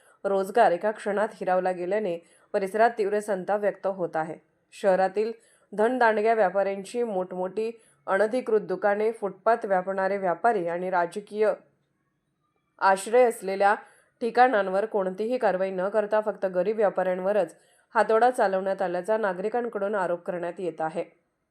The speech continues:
कारवाई दरम्यान बागेच्या मुख्य प्रवेशद्वारावरच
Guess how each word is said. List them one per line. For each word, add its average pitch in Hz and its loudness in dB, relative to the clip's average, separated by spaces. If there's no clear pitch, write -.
कारवाई 190 8
दरम्यान 214 4
बागेच्या 208 8
मुख्य 233 0
प्रवेशद्वारावरच 196 2